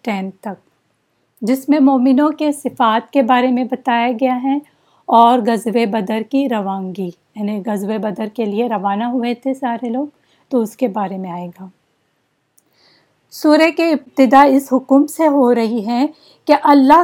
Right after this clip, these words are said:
کے راستے میں جہاد کرتے ہوئے مال غنیمت جو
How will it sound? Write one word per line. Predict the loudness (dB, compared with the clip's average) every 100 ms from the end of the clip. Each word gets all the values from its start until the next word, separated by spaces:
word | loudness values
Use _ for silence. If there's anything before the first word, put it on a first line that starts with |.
| 4
کے | 4
راستے | 6 4 2 0 0
میں | 0 -2
جہاد | -2 0 2 2 -2
کرتے | -6 -4 -4 -4
ہوئے | -4 -2 -2 -4 _ -2
مال | 2 4 4 2 2
غنیمت | -2 0 2 0
جو | 0